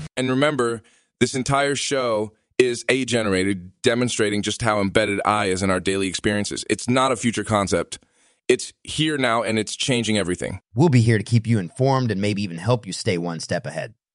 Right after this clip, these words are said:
Speaker 2: That's all for today's episode of Cyberpunk News.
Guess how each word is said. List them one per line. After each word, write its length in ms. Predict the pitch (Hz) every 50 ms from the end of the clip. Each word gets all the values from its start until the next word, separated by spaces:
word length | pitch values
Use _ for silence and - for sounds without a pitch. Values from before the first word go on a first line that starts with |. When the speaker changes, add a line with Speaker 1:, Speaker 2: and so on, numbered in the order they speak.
| _ _
Speaker 2:
That's 260 | 104 110 151 160 -
all 160 | 139 110 113 113
for 160 | 110 - 104
today's 400 | - - 98 92 92 90 85 87
episode 460 | 87 - - 87 - 92 82 80 - -
of 120 | 85 80
Cyberpunk 720 | - - - 92 90 85 87 - - 98 87 82 78 - - _ _ _ _ -
News. 540 | - 85 85 78 69 - 62 - - -